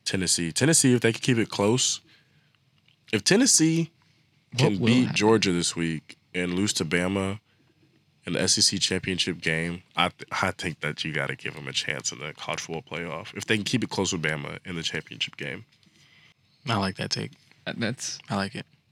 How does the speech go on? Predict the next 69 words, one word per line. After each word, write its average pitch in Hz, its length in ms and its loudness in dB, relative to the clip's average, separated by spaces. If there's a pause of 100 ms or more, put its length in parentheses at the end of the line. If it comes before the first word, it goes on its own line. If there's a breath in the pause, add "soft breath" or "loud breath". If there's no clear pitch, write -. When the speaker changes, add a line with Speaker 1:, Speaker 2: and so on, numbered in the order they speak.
(120)
Speaker 2:
that's 123 180 4
actually 120 220 2
very 110 160 0
Speaker 1:
That'd 104 160 4
Speaker 2:
good. 123 60 6
Speaker 1:
be 120 100 10
a 101 60 8
very 87 440 4
elite 80 280 -2
football 80 380 -4
to - 60 -8
watch. - 500 -6 (920)
Speaker 3:
I - 60 -10
like 95 160 -8
that. - 180 -6
Speaker 2:
I 147 60 4
just, 139 280 2
I 135 120 4
don't 139 160 4
wanna 113 180 2
see 120 240 4
three 120 300 2
S 113 160 0
E 123 60 2
C 123 180 2
teams 127 300 2
in 131 60 4
there, 117 140 4
but 117 280 2
Speaker 3:
I 117 60 4
Speaker 2:
I 110 40 2
can 123 380 4
Speaker 3:
don't, 120 40 0
Speaker 2:
totally, 131 280 4
Speaker 3:
but 127 80 2
Speaker 2:
I, 139 80 4 (120)
that's 135 260 2
Speaker 3:
I, 123 100 4
yeah, 123 240 2
that's 123 180 4
the 123 60 -4
thing. 127 220 4
I 104 100 4
Speaker 2:
So - 80 4
Speaker 3:
don't 175 80 8
Speaker 2:
what 190 40 8
Speaker 3:
wanna 202 100 8
Speaker 2:
would, - 80 6
Speaker 3:
see 156 100 6
Speaker 2:
what 165 40 10
Speaker 3:
it, 180 40 8
Speaker 2:
would 185 60 8
Speaker 3:
but 180 40 8
I 190 40 8
Speaker 2:
have 185 80 4
to 190 80 4
Speaker 3:
can 185 40 8
see 190 80 8
it. 156 80 4
Speaker 2:
happen? 196 240 6
What 151 100 4
would 160 80 6
have 170 120 4
to, 175 120 2 (120)
Tennessee 170 440 4
would 160 100 6
have 156 180 6
to 151 100 2
what? 120 240 4